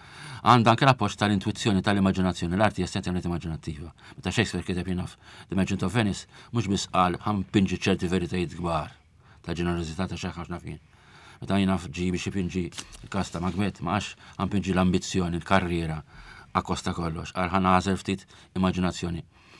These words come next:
Jekk bena minn storja, ivvjaġġa u naviga f'baħar li ngħidulu immaġinazzjoni, ivvinta ġifieri. Meta vvinta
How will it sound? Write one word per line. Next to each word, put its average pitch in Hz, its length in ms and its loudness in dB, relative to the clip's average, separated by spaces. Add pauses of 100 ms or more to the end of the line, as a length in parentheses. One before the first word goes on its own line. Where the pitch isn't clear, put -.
(120)
Jekk 90 160 -2
bena 104 220 6
minn 95 180 4
storja, 95 640 0 (600)
ivvjaġġa 95 640 2
u 101 80 4
naviga 92 520 2
f'baħar 90 440 -4
li 92 120 -2
ngħidulu 90 340 -4
immaġinazzjoni, 95 680 -2 (220)
ivvinta 95 480 2
ġifieri. 85 360 -8 (360)
Meta 110 200 2
vvinta 98 460 -2